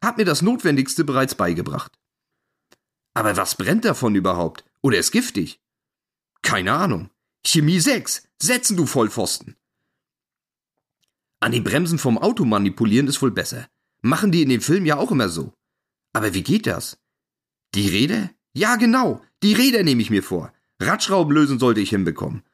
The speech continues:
Und dann ab in den Straßengraben. Gute Reise, du hinterfotziger Wichser. Fahr zur Hölle. Aber auch diese Option erscheint mir ein Stück weit zu gewagt. Plan E muss her.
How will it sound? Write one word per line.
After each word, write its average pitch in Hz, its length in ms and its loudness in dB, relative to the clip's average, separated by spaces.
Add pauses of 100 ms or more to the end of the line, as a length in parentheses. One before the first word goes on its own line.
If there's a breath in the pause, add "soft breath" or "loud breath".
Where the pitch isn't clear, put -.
(120)
Und 151 180 0
dann 214 140 0
ab 214 160 -2
in 208 80 0
den 185 100 2
Straßengraben. 101 800 -2 (380)
Gute 185 380 2
Reise, 175 280 2
du 123 180 4
hinterfotziger 139 720 0
Wichser. 113 360 -6 (180 soft breath)
Fahr - 240 -4
zur 170 200 2
Hölle. 104 300 -2 (1700)
Aber 147 160 0
auch 113 100 -2
diese 185 280 0
Option 123 360 0
erscheint 123 340 0
mir 151 120 0
ein 101 100 -2
Stück - 260 -4
weit 131 160 -2
zu 139 100 -4
gewagt. 95 480 -4 (540)
Plan 147 320 0
E 220 160 4
muss 160 240 2
her. 82 240 -2